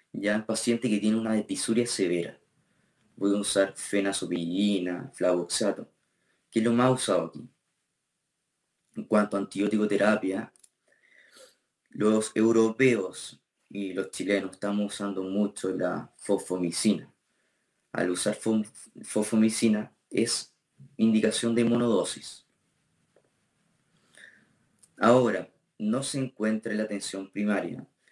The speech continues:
por lo tanto habría que usar otro medicamento. Las, eh, quinolonas no se están usando mucho por el aumento de la resistencia. Así que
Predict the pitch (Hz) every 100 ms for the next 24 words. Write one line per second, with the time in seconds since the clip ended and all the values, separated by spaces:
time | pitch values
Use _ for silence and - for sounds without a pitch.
0 | _ _ - 95 95 98 104 101 98 104
1 | 104 98 - 90 90 92 95 101 101 113
2 | 101 - _ _ _ _ _ _ _ _
3 | _ _ _ _ _ - 95 104 104 107
4 | - - _ - 95 104 98 98 104 135
5 | 127 123 131 139 - 131 143 - 139 139
6 | 120 110 120 - 107 104 101 101 101 107
7 | 110 117 104 101 98 - _ 95 92 87
8 | - - _ _ _ _ _ _ _ _
9 | _ _ _ _ _ _ _ _ _ _
10 | 98 101 - 107 110 110